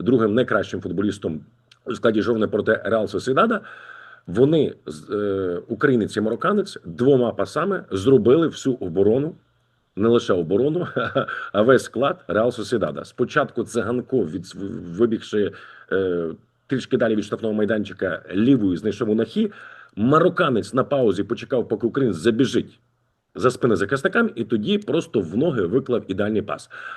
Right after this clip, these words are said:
Але, знаю, ти мені перед, е, записом розповідав, що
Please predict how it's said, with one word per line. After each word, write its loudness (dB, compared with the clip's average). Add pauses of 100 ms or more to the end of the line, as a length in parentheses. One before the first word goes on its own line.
(180)
Але, 0
знаю, 2
ти 2
мені 2
перед, 0
е, 0
записом -2
розповідав, 0
що 2